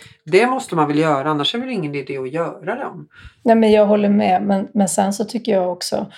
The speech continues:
Speaker 2: Sen är jag lite kritisk också till att... Vadå, bara för att en ledare får lite lågt på,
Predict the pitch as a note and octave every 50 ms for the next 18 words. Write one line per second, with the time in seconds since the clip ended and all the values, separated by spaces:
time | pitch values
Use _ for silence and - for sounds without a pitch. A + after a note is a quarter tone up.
0 | - - _ _ - - - G#3 A3 B3 A#3 G3+ F#3 F3+ - F#3 - - - G3+
1 | F#3 F3 - - G3 - - - G3 G3+ - - G3+ G3+ - G3+ F#3 F3+ F#3 F#3
2 | F3+ - - - _ - - - _ - - - _ _ _ _ - - - -
3 | A3 G#3 G3+ G#3+ G#3+ G#3 G3+ G3 - - - - - - - - - - - _
4 | _ _ - C4 G3 G#3+ G3 F#3 F#3 F#3 - - - G3 F#3+ - - - - -
5 | A4+ - - F#4+ - - - - - - G3+ F#3 F#3+ G3 G3 F#3 F3 G#3+ G#3+ A3+
6 | A3+ A3+ - - G#3 G3 F#3 F#3 F#3 F#3 - - F#3+ F#3 G3 B3+ C#4 - - -
7 | - - - - - - - - _ _ _ _ _ _ _ _ _ _ _ _
8 | _ _ _ _ - A3+ G3+ G3+